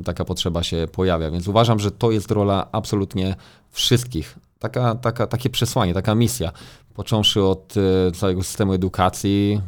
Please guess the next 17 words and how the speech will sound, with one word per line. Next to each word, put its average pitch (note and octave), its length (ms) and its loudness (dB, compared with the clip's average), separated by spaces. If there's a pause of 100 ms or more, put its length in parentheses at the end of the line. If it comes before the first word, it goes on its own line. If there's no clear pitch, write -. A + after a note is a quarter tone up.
my F#2+ 100 -6 (180)
oczywiście F#2 300 -4
jako, F2 340 -2
jako F2 280 -4
federacja, F2+ 480 -4
jako F2+ 440 -2
Polski F2+ 240 -6
Związek F2+ 260 -4
Piłki F2+ 240 -6
Nożnej F2+ 260 -2
chcemy F2+ 200 -4
zrobić F2+ 240 -2
dużo, F#2 240 -2
żeby F2 280 -2 (260)
jak G2+ 120 -2
najwięcej G2+ 320 0
dzie-, F2 100 -10